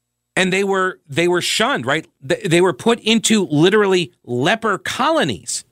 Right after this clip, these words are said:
right? They were just excommunicated, kicked out, banished from the town or the village or whatever,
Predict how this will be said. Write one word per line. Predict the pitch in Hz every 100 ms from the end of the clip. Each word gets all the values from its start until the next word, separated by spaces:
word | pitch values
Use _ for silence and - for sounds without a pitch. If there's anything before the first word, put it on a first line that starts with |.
| _ -
right? | 151 240 _ _ _ _ _ _ _ _ -
They | 180
were | 214
just | 202 - _ -
excommunicated, | 220 240 - 262 262 233 202 196 175 175 -
kicked | - 262 -
out, | 180 175 110
banished | 156 208 254 247 -
from | - 202 196 196
the | 175 160 151 165 151
town | 180 175 180 180
or | 156 127
the | 117
village | 113 180 180 135
or | 127
whatever, | 123 151 160 180